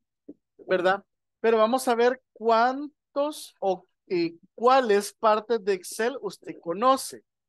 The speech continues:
¿sí? Estamos. Cuando me refiero a partes, me refiero no específicamente a iconos,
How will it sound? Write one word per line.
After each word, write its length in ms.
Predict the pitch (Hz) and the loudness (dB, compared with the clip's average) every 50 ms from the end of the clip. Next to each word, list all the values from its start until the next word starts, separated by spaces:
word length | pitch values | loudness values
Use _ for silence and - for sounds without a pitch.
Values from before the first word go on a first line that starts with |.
| _ _ _ | _ _ _
¿sí? 340 | _ - - 180 185 220 285 349 - _ _ _ _ _ _ _ _ _ _ _ _ _ _ _ | _ -10 -6 -6 -4 -4 -6 -8 -12 _ _ _ _ _ _ _ _ _ _ _ _ _ _ _
Estamos. 800 | - 139 - - 220 226 240 220 175 151 143 135 - - - - _ _ _ _ _ _ _ _ _ _ _ _ _ _ _ _ _ _ _ _ _ _ _ _ _ _ _ _ _ _ | -20 -18 -4 0 2 2 2 2 -2 -6 -10 -12 -14 -16 -18 -20 _ _ _ _ _ _ _ _ _ _ _ _ _ _ _ _ _ _ _ _ _ _ _ _ _ _ _ _ _ _
Cuando 240 | - 220 214 220 | -2 0 2 2
me 120 | 214 226 226 | 2 2 2
refiero 480 | 220 220 220 - - 233 233 233 262 | 2 2 0 0 2 2 4 6 6
a 120 | 269 262 247 | 4 4 2
partes, 440 | - 247 233 240 262 - - 285 269 | 2 2 2 2 2 0 -2 -4 -2
me 140 | 254 247 | -2 -2
refiero 680 | 226 220 214 214 - 208 208 208 214 233 233 220 214 - | -4 -4 -4 -6 -4 -2 -2 0 2 2 2 0 0 -4
no 220 | - 196 190 190 208 | -8 -10 -6 -4 -4
específicamente 1080 | 233 247 - - 254 - - 240 - - 214 - 214 208 196 202 202 202 196 208 196 185 | -4 -4 -6 -8 -8 -8 -8 -12 -14 -16 -4 -2 -2 0 0 -2 -4 -4 -2 0 2 2
a 60 | 180 | 2
iconos, 840 | 185 220 254 269 254 - - 180 165 147 143 131 131 - - - | 2 0 -2 -4 -4 -6 -8 -8 -8 -8 -10 -12 -14 -14 -18 -20